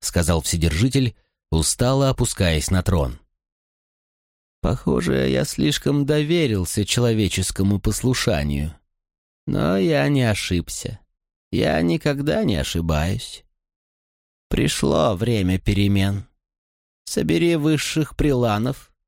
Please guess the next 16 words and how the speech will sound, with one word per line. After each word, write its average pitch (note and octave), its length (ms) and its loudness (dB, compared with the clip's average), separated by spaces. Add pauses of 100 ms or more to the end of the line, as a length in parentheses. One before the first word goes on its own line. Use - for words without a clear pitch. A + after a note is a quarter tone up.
(320)
приведи F3 580 2
их A2 100 -2
сюда, G2 520 -4 (480)
вытащи C#3 580 2
из C3+ 180 0
постели, C#3+ 640 0
если F#2+ 540 0
понадобится. F2 1000 0 (1700)
Они F#3 280 0
будут D#3+ 360 0
свидетельствовать, G#2+ 1300 -2 (520)
как - 220 -2
я D3 180 2
передаю C#3+ 640 2
кантону A#2 720 0
Инквизиции A#2 1040 -2